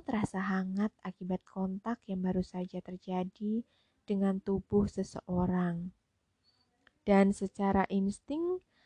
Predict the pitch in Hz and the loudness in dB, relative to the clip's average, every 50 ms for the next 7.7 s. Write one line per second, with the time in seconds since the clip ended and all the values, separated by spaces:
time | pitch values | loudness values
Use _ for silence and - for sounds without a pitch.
0 | _ _ _ - 269 262 - _ - 320 320 320 294 269 254 233 233 202 196 - | _ _ _ -4 -4 -4 -2 _ -4 0 4 6 6 6 4 2 0 0 -2 -2
1 | _ - 202 196 196 185 196 190 185 190 190 - 196 190 185 190 - 185 185 180 | _ -2 2 2 2 4 4 2 2 2 0 0 -2 -2 0 0 0 2 2 2
2 | 180 180 190 - - - - 190 190 180 175 170 175 190 - _ _ _ _ _ | 2 2 0 -2 -6 -6 -2 0 0 2 0 0 -2 -4 -6 _ _ _ _ _
3 | _ _ _ _ _ _ _ _ _ _ _ _ _ _ _ _ - - - - | _ _ _ _ _ _ _ _ _ _ _ _ _ _ _ _ -20 -10 -2 0
4 | 190 - 190 - _ - 190 - - - 196 190 190 190 190 190 196 - - 185 | 2 2 2 0 _ -6 -6 -6 -6 -4 2 2 4 4 6 4 2 2 0 0
5 | 185 185 185 185 185 185 190 196 214 247 277 - _ _ _ _ _ _ _ _ | 2 2 2 2 2 4 4 4 4 2 0 -4 _ _ _ _ _ _ _ _
6 | _ _ _ 208 185 190 196 190 190 - 202 196 196 - 202 196 196 196 208 - | _ _ _ -2 4 4 4 4 4 2 0 0 2 2 2 4 4 4 4 2
7 | - - - 202 196 190 - 196 196 190 190 185 190 | 0 -2 2 2 2 2 2 0 0 2 2 0 0